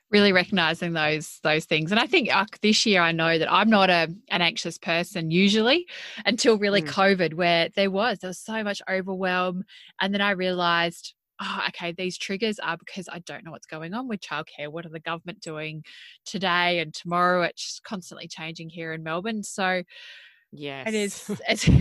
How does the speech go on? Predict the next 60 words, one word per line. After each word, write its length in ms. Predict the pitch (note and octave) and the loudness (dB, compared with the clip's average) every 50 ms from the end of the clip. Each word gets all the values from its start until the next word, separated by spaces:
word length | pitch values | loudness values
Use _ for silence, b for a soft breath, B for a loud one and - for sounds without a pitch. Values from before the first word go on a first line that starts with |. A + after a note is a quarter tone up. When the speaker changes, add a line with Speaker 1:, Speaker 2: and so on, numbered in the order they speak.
| - C#4+ - B B B B B D4 - | 6 4 0 B B B B B -4 0
Speaker 1:
it's 180 | B3 A#3+ A3+ B3+ | 0 0 0 0
one 160 | B3+ A#3+ B3 | 0 -2 0
of 80 | C4+ | 0
those 240 | C4+ C4 A#3 B3 - | -2 -2 -2 -2 -4
things 320 | - - G3 A3 B3+ C#4+ - | -6 -6 -6 -6 -6 -4 -4
that 120 | G#3+ D3+ | -4 -4
you've 140 | F3+ G3+ F#3 | -4 -6 -6
Speaker 2:
Yes. 40 | G3 | -6
Speaker 1:
just 220 | - A3 G#3 - - | -6 -8 -8 -6 -6
had 160 | G#3 F3+ - | -6 -6 -6
to 100 | - G#3+ | -8 -10
go, 280 | F#3 G3 F#3+ F3+ F3+ F3 - G#3 | -6 -4 -2 -2 -2 -2 -4 -4
"Okay." 220 | G#3+ - G#3+ F#3+ - | -4 -2 -4 -2 -2
And 100 | G#3 G3+ | -2 -2
now 220 | G3+ G3+ G3+ G3 G#3 | 0 0 0 0 0
I'm 80 | G3+ | -2
like, 180 | G3 G3 G3 - | -2 -4 -4 -4
"Look, 200 | A3 A3 G#3+ - _ _ _ _ _ _ _ _ - | -6 -10 -10 -10 _ _ _ _ _ _ _ _ -16
if 120 | F#3 - | -16 -12
something 320 | - - C4 F#4+ F#4+ E4+ - | -10 -10 -8 -8 -8 -10 -6
changes, 400 | - A#3 B3+ D4 D#4+ G4+ - - - - | -4 -4 -2 -2 -4 -6 -6 -8 -10 -10
I'm 140 | F3+ F#3 F3+ | -10 -8 -8
gonna 120 | E3+ E3 | -8 -10
worry 340 | D#3+ E3 F3 E3+ E3+ F3 F3+ | -6 -4 -2 -2 0 0 0
about 240 | F3 F3+ E3 D#3+ - | 0 0 0 0 -2
it 100 | - - | -4 -8
then. 360 | - E3 D#3+ F#3+ A#3+ D#4 D#4+ _ _ _ _ _ _ _ _ - | -8 -8 -6 -6 -6 -8 -10 _ _ _ _ _ _ _ _ -8
But 80 | E3+ | -8
until 340 | F3 E3+ E3+ - G3 F3+ F3 | -8 -8 -8 -8 -8 -6 -6
then, 380 | E3 E3+ E3+ F3 F3+ F3 F3 E3+ _ _ _ _ _ _ _ _ _ - | -4 -4 -4 -4 -6 -8 -10 -12 _ _ _ _ _ _ _ _ _ -16
I'm 120 | E3 D#3+ | -14 -12
just 160 | E3 E3+ - | -12 -10 -10
gonna 160 | - D#3+ D3+ | -10 -12 -12
keep 260 | D3+ - - D#3+ - - | -8 -4 -4 -4 -4 -4
going 300 | F3 D#3 D#3+ D#3+ D#3 D#3 | -6 -4 -4 -4 -6 -8
in 60 | D#3 | -6
my 260 | D3+ D3 D3+ D3+ D3+ | -6 -6 -4 -6 -6
own 80 | D#3 D3+ | -8 -8
little 180 | D3+ D3+ D3+ | -8 -10 -8
bubble." 440 | D3 - D3 D3 D3+ - D3+ - - F3 | -6 -6 -6 -4 -4 -4 -6 -6 -6 -4
But 180 | - E3+ - - | -2 -2 -2 -2
it 120 | - G#3+ A#3 | -2 -4 -6
is, 320 | A#3+ C4 C#4 A#3 F3+ - | -6 -6 -6 -6 -6 -6
it's 260 | F3+ F#3+ - - - | -8 -8 -10 -12 -10
just, 260 | - A#3+ A3 G#3 - | -6 -6 -6 -6 -6
there's 200 | A3+ G#3 G3 F#3+ | -8 -8 -8 -8
so 220 | - - G#3+ G3+ A3 | -8 -8 -6 -6 -4
many 180 | A3 A3+ A3 | -4 -4 -4
things. 420 | G#3+ - G3+ F#3+ F#3 F#3+ F#3+ G#3+ - | -4 -4 -4 -6 -4 -6 -6 -6 -6
And 120 | - B3 | -6 -4
I 40 | C4+ | -4
think 160 | - F#4+ G#4+ | -4 -6 -6
it's 80 | - G#4+ | -4 -4
even, 200 | A4 F#4+ F#4 E4 | -4 -4 -2 -2
like, 180 | D4+ A3 - | -2 -2 -2
from 140 | - - G#3+ | -4 -4 -4
when 140 | G3+ G3 F3+ | -4 -4 -4
kids 280 | - - A#3 A3 F#3+ G3+ | -4 -4 -4 -4 -2 -4
are 40 | |
young, 460 | F#3 E3 F3 F3+ F#3 F3+ E3+ F3+ A3 | -4 0 0 2 4 2 2 0 -2